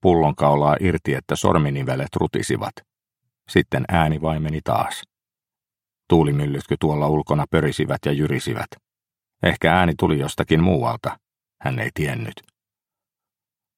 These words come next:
Lämmin hengitys tihkui sieraimista ja jäi riippumaan ilmaan kasvojen ympärille.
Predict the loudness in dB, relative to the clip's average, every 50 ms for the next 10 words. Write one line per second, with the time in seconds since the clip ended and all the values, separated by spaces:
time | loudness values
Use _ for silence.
0 | _ _ 4 6 8 8 8 8 8 8 8 8 6 6 4 2 4 4 4 4
1 | 4 4 6 6 6 6 8 6 6 6 6 4 4 2 2 0 -2 -4 -2 0
2 | 2 4 4 4 4 4 4 4 4 4 4 4 2 2 0 2 2 2 2 2
3 | 2 0 0 0 0 -2 -4 -4 -2 2 2 2 2 0 -2 -2 -2 -2 -2 -2
4 | -4 -4 -4 -4 -4 -4 -4 -4 -8 -10 -10 -10 -12 -12